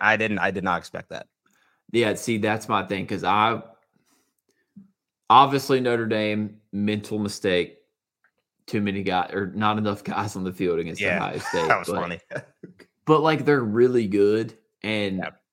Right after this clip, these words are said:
Speaker 2: I didn't know if Duke was actually ready for that. Like, I
Speaker 1: Mm-hmm.
Speaker 2: thought they might get killed, and, man, I was wrong. Like, Duke's defense is what gets me.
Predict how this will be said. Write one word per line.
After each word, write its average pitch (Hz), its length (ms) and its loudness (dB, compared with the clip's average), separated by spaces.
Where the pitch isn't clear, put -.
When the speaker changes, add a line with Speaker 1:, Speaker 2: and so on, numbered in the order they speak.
Speaker 2:
I 131 140 8
didn't 196 180 4
know 147 120 2
if 151 180 -4
Duke 123 280 -4
was 101 220 -8
actually 98 600 -6
ready 78 480 -8
for 90 140 -10
that. 64 380 -12
Like, 107 180 -2
I 104 120 2
Speaker 1:
Mm-hmm. 90 100 -2
Speaker 2:
thought 113 200 0
they 110 120 0
might 92 420 -2
get 80 180 -4
killed, - 480 -10
and, 92 500 -4
man, 110 560 -2
I 98 80 4
was 120 180 -2
wrong. 160 480 -4
Like, - 560 -4
Duke's 160 360 4
defense 127 760 2
is 104 160 -8
what 101 200 -2
gets 113 280 -2
me. 104 360 -6